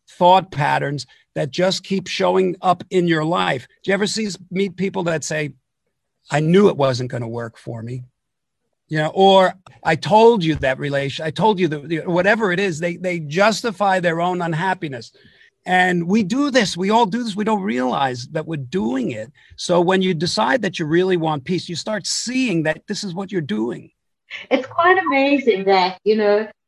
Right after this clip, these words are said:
Speaker 2: I mean, selective evidence and sort of unconscious bias,
Speaker 1: Yeah.
Speaker 2: you know, what you're talking about,
Speaker 1: Yeah.
Speaker 2: that you see the world through the t-, lens, and that some people would rather,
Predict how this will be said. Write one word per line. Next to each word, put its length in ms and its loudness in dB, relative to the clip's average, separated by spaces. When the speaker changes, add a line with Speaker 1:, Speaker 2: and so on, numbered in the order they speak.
Speaker 2:
I 80 0
mean, 240 2
selective 720 0
evidence 840 -2
and 360 -8
sort 340 0
of 220 -2
unconscious 840 2
bias, 880 -2
Speaker 1:
Yeah. 160 -6
Speaker 2:
you 80 -8
know, 120 2
what 120 -4
you're 100 -2
talking 440 2
about, 280 -2
Speaker 1:
Yeah. 180 0
Speaker 2:
that 140 -8
you 80 -4
see 160 0
the 100 4
world 420 2
through 180 0
the 120 -6
t-, 280 0
lens, 580 0
and 220 0
that 220 -2
some 300 0
people 400 2
would 340 0
rather, 640 0